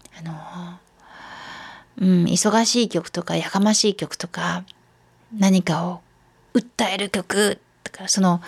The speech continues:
なんだろう、感情的になる曲みたいなのは、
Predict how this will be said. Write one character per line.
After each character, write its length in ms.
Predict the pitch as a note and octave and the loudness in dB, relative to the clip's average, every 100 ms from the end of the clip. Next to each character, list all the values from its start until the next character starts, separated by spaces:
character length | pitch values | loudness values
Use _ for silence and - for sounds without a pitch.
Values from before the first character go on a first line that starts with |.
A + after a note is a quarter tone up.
| - | -2
な 100 | G#3 | 2
ん 60 | G3 | 4
だ 80 | D#3+ | 2
ろ 80 | |
う、 40 | F#3 - - _ _ _ _ - _ _ _ _ _ _ _ - - | -2 -12 -20 _ _ _ _ -20 _ _ _ _ _ _ _ -12 -2
感 280 | - B3+ | 4 8
情 160 | C4+ C#4 | 8 6
的 220 | C4+ C4+ | 2 2
に 100 | B3+ | 6
な 140 | B3 B3 | 6 6
る 80 | |
曲 240 | G3 D3+ D#3+ | 2 0 0
み 80 | D#3 | 2
た 100 | E3+ | 2
い 40 | |
な 100 | D3+ | 2
の 140 | D3 D3 | 2 2
は、 180 | C#3 | 0